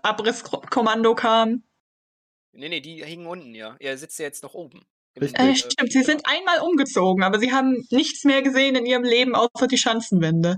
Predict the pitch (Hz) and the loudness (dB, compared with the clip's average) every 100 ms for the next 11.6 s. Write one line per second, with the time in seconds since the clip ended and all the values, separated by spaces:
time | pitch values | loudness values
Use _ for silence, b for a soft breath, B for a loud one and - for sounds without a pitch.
0 | 185 _ _ 127 110 - 104 101 101 98 | -6 _ _ -8 -8 -10 -4 -2 -2 -8
1 | 127 190 _ _ _ _ - 143 - 117 | -10 -20 _ _ _ _ -12 -12 -6 -4
2 | 107 - 127 120 - 131 139 117 107 107 | -2 0 0 -2 -6 -8 -6 -8 -4 -4
3 | 110 120 110 101 110 107 - 117 - 104 | -2 0 0 -2 -6 -10 -8 -8 -4 -4
4 | 98 104 - _ 117 113 107 - 104 - | -4 -10 -14 _ -14 -10 -10 -8 -10 -10
5 | _ _ _ _ 208 226 214 - _ _ | _ _ _ _ -2 0 0 -6 _ _
6 | _ - - 127 151 147 117 131 120 113 | _ -20 -4 0 2 2 2 2 0 -2
7 | - 107 101 107 104 - 107 104 101 110 | -2 0 2 0 -2 -8 -8 -8 -12 -4
8 | 110 101 123 135 117 110 110 - 123 117 | -4 -2 -2 0 0 -2 -6 -6 -8 -6
9 | 107 - 113 104 - 104 101 104 104 101 | -6 -4 -4 -4 -4 -6 -6 -8 -6 -2
10 | 104 104 - 98 98 - - 101 - _ | -2 -2 -6 -10 -10 -12 -14 -18 -20 _
11 | _ _ - 247 240 226 | _ _ -2 0 0 -4